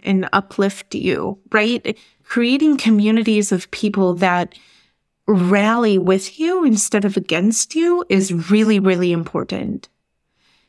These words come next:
Share your challenges and your triumphs with people that get it, right? And, and seek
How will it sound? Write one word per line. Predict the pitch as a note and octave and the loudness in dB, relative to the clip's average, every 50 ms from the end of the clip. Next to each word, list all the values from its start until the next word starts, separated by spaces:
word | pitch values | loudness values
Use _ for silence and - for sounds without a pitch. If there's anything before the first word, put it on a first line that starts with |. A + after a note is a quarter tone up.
| _ _ | _ _
Share | - - - - - - A#3+ A#3 B3 C#4 D#4+ E4 | -8 -4 -4 -2 0 2 2 2 2 2 2 2
your | D#4 D#4 D4 C4 | 2 2 2 0
challenges | - - - B3+ B3 C#4 C#4+ C4+ C#4 C4 B3+ - | 0 0 0 2 2 2 2 2 0 0 0 0
and | A#3 B3+ B3+ | 0 0 -2
your | A#3+ A3+ | -2 -4
triumphs | - - - A#3 A3+ A#3 A#3 A3 G#3+ G3+ G3+ - - - | -6 -6 -4 -4 -2 -2 0 2 2 2 2 2 0 -2
with | A3+ G#3 - | -2 -2 -2
people | - - - A3 A3 A3 A3 G#3 | -4 -2 -2 0 2 2 2 2
that | G3+ G#3+ F#3+ F#3+ F#3+ F#3+ F#3+ _ _ _ _ _ _ _ | 2 0 0 0 -2 -4 -6 _ _ _ _ _ _ _
get | - G3+ F#3+ G3 B3+ | 0 0 2 2 2
it, | D#4 G3 - - _ - - - _ _ _ _ _ - | 0 0 -2 -6 _ -20 -20 -20 _ _ _ _ _ -4
right? | G3+ G3 G#3 - - F4 - - | -2 -2 -2 0 -2 -4 -2 0
And, | A#3+ A3+ A3+ A#3 | 2 2 2 2
and | - A#3+ A#3 A3+ A3+ | 2 2 4 4 2
seek | A3 - - - C#4 | 2 0 -2 -4 -6